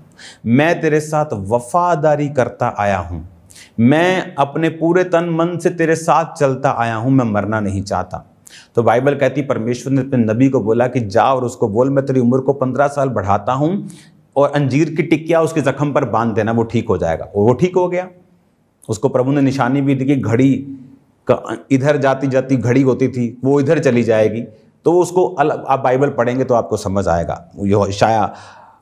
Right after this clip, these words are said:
अठतीस में, या आप पढ़ लेना कहाँ पे हिजकिय्याह की स्टोरी है, दो जगह बाइबल में उसकी स्टोरी है, इतिहास में भी शायद है,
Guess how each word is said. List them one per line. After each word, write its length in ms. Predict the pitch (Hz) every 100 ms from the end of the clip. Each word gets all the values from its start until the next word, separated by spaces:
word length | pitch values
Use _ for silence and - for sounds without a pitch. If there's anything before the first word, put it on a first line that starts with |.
| -
अठतीस 440 | - 110 - 123 117
में, 100 | 110
या 120 | 107
आप 400 | 92 - 98 95
पढ़ 120 | 110
लेना 240 | 110 104 101
कहाँ 260 | 104 107
पे 120 | 101
हिजकिय्याह 380 | 95 95 92 98
की 80 | 98
स्टोरी 300 | - 95 90
है, 100 | 87
दो 180 | 90 123
जगह 200 | 117 110
बाइबल 320 | 101 101 104
में 80 | 101
उसकी 200 | 101 98
स्टोरी 320 | - 95 87
है, 120 | 78
इतिहास 580 | - _ - 95 110 -
में 80 | 117
भी 100 | 117
शायद 240 | 117 107 110
है, 260 | 113 -